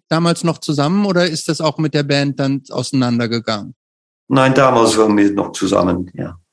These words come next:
Speaker 1: Mhm, okay. Ähm, und hat, hat,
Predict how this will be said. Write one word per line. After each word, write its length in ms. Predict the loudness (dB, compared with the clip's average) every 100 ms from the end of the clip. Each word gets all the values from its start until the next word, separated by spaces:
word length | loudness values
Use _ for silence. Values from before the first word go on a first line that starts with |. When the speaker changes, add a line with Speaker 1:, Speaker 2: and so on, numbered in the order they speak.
| _
Speaker 1:
Mhm, 280 | -14 -14 -16 _
okay. 240 | -14 -10 -10 _ _ -20 -20 -20 -18 -2
Ähm, 400 | 2 4 2 0 _ -20 _
und 260 | 2 2 2
hat, 240 | -2 -2 -10 -12 -18 -8
hat, 260 | -6 -6